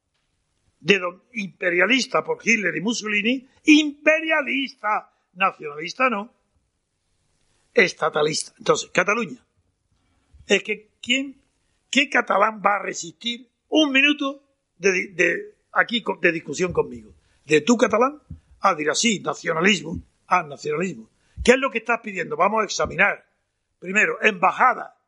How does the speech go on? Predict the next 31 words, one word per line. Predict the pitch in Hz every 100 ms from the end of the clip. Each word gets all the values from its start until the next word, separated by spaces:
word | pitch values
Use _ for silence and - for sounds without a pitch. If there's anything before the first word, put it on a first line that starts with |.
| -
ah, | 185
sí, | - 202
nacionalismo, | 139 139 160 165 185 160 139
¿no? | 208 262 _ _
Eso | - 147
es | 165
propio | 190 190 247
del | 233
Estado, | 143 - 220 156 - _
será | - 143 156
estatalismo. | 180 220 165 156 175 113 _ _ _ _ _ _
¿Qué | - 208
estás | 220 226
pidiendo? | 233 226 190 151 - _ - _
Fisco, | 254 269 - 151 143 _
eso | 180 160
no | 202
es | 220 _ _ _
uno, | 180 208 214
un, | 220 214 196 208 226
un, | 202 190 -
un | 208 190
trato | 208 208
fiscal | 180 185 226 226
como | 220 208
el | 175
de | 165
Navarra, | 160 180 147 -
eso | - - 180
no |
es, | 208